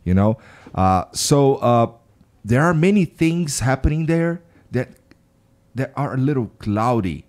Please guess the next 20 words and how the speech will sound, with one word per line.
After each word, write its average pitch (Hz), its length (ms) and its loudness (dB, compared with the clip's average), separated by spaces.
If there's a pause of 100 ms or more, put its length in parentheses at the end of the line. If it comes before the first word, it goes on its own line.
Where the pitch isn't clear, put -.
You 107 160 -2
can't 139 320 -6
really 101 280 0
see 117 340 -4
them 101 320 -2
through, 117 420 2
like, 107 400 0
uh, 92 180 -6
uh, 90 280 -6
as 98 180 -2
the 92 100 -4
truth, 113 520 -2 (320)
you 87 100 -2
know? 101 220 2 (520)
And 117 160 2
I 147 80 2
suppose 180 340 0
that 170 140 0
makes, 151 460 0
uh, 110 460 2